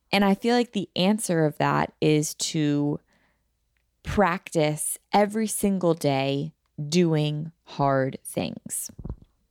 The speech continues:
And doing one hard thing every single day builds confidence. If you prove to yourself at least once a day, every single day, that you can do hard things, imagine what your mindset will be when something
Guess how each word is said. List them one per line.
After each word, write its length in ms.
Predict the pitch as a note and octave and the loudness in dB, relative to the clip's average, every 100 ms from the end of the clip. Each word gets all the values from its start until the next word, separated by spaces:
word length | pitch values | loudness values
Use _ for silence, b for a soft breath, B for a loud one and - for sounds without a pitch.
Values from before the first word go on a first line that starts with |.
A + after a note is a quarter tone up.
| _ _ _ _ - - B B B B - | _ _ _ _ -12 -12 B B B B 2
And 200 | G3+ G3+ | 4 6
doing 340 | C#4 G4 B3+ | 4 4 4
one 200 | G3+ F#3+ | 4 4
hard 300 | F#3 E3+ E3 | 4 2 2
thing 280 | D#3+ D3+ D#3 - | 2 2 0 0
every 240 | D#3+ D#3+ | 2 2
single 260 | - D#3+ D3+ | -2 -2 0
day 440 | D3+ C#3+ C#3+ C#3+ - | 2 2 2 -2 2
builds 440 | D3+ C#3+ C#3 - - | 4 4 2 -2 -12
confidence. 880 | - C3+ D3+ - - - - - - B B B - | -2 0 0 -2 -4 -6 -6 -6 -10 B B B -2
If 160 | F3+ | 0
you 140 | A#3 D4 | 2 -2
prove 340 | - G3+ F#3+ | 2 4 4
to 120 | - E3+ | 2 2
yourself 500 | E3+ - D3 D3+ - - | 2 2 0 0 -2 0
at 240 | D#3 - | 0 0
least 600 | D#3 E3 E3 D#3+ - - _ _ - | -2 0 0 -2 -8 -12 _ _ -2
once 260 | C#3 E3 | 0 2
a 60 | G#3+ | 2
day, 480 | E3+ D3 C#3 C#3 D#3 _ _ - | 4 4 4 0 -4 _ _ 2
every 400 | F#3 G#3+ B3 B3 | 2 2 -4 -2
single 460 | - G3+ G3 G#3 | -2 0 2 0
day, 460 | E3+ D#3 D3 D3 D#3+ b b b - | 2 2 4 2 -2 b b b 0
that 140 | E3+ | 0
you 180 | F3+ G3 | 2 -2
can 220 | - B3 | 0 -2
do 240 | G3 E3+ | 2 2
hard 320 | E3+ D3 D3+ - | 2 0 -2 -2
things, 560 | D#2 - A3 B3 - B B B _ | -4 2 2 2 -4 B B B _
imagine 680 | G3+ G3 G3 F#3 A3 C#4+ C#4+ | 4 6 6 4 0 -2 0
what 140 | A3 | 0
your 140 | - E3+ | 2 2
mindset 440 | D3+ D#3+ - - | 2 0 -2 0
will 120 | F3+ | 0
be 400 | F#3 G3 G#3 A3 | 0 0 0 -2
when 240 | - F3+ F3 | 0 2 2
something 560 | - F3 F3 G3 G3+ | 2 0 2 0 0